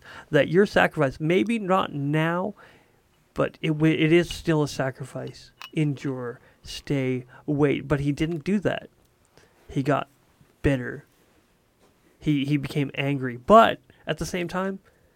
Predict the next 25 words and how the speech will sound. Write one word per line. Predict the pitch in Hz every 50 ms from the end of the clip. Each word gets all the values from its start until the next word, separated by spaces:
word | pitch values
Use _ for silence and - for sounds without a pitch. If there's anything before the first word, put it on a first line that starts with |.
| _ _ _ _ _ _ _ _ _ _ _ _ _ _ _ _ _ _ _
yeah, | 160 170 202 254 277 220 139 - - _ _
why | 151 175 190 226
wasn't | 226 214 220 214 - 202 180
my | 180 170
sacrifice | 151 - - 156 156 - - - 143 135 - -
recognized? | 139 135 139 139 135 - 143 135 135 131 131 - - 139 - - - - _ _ _ _ _ _ _ _ _ _ _ _ -
I | - -
did | - 190 165 160
make | 147 151 185 - -
one. | 139 131 135 156 160 - _ _ _ _ _ _ _ _ _ _ _ _ -
But | 160 143
are | 143 151
you | 175 185 202
making | 180 151 147 151 - 196 196
the | 190 185
right | 165 139 127 123 - -
sacrifice? | - - - 202 208 220 - 175 - - 127 123 123 -
When | 170 180
I | 185 208
sacrifice | 190 - 202 185 180 - - - 165 156 151 151
money | 156 147 147 143 135 131
into | 135 131 - 143 131
the | 123 123 117 117
stock | - - - 127 135 -
market, | 139 110 104 - - -